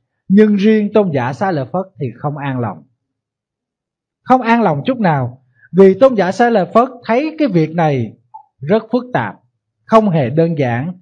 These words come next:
vì sẽ ảnh hưởng đến sự giáo hóa của Tôn giả Mục Kiền Liên. Tôn giả Xá Lợi Phất thật sự rai rứt, cho nên lặng lẽ đi tới với Đức Thế Tôn, mong Đức Thế Tôn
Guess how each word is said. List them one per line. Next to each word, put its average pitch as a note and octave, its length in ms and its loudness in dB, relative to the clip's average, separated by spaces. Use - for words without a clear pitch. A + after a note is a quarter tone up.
vì D#3 240 0
sẽ F3 140 -6
ảnh D#3 240 -6
hưởng D#3 260 -2
đến G3 180 0
sự B2+ 380 -6
giáo E3+ 200 -2
hóa F#3+ 300 0
của G3+ 160 -2
Tôn E3+ 180 0
giả C3 180 -4
Mục C#3+ 260 -6
Kiền A2 220 -8
Liên. B2+ 280 -6
Tôn G3 140 -2
giả C3+ 160 -2
Xá G3+ 160 -4
Lợi D#3+ 140 -2
Phất G3 200 -6
thật C#3 180 -2
sự A2+ 360 -6
rai D#3+ 180 -2
rứt, G3+ 200 -4
cho G3+ 120 2
nên F3+ 380 0
lặng D3 280 -6
lẽ C3+ 220 -4
đi F3+ 200 0
tới F3 400 -4
với E3+ 160 -4
Đức G#3 160 -2
Thế G3+ 100 -2
Tôn, D#3 340 -2
mong G#3+ 480 0
Đức B3 160 -4
Thế A#3+ 180 2
Tôn F#3+ 260 2